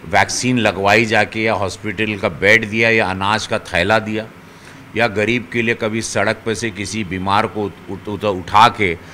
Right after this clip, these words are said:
एक्सीडेंट होते तुरंत एम्बुलेंस बुलाया, किसी की मृत्यु पर, किसी का घर जलने पर वहाँ गए, खेत जल रहा है वहाँ खड़े थे। एक visual इन लोग बता दें कि लोग पाँच साल कहाँ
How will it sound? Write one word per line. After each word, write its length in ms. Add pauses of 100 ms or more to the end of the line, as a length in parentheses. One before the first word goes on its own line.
(220)
एक्सीडेंट 540
होते 240
तुरंत 380
एम्बुलेंस 560
बुलाया, 420 (480)
किसी 320
की 160
मृत्यु 500
पर, 200 (380)
किसी 300
का 100
घर 320
जलने 380
पर 180
वहाँ 300
गए, 220
खेत 460
जल 160
रहा 280
है 100
वहाँ 300
खड़े 360
थे। 120 (540)
एक 200
visual 460
इन 60
लोग 220
बता 300
दें 200
कि 140
लोग 220
पाँच 200
साल 260
कहाँ 380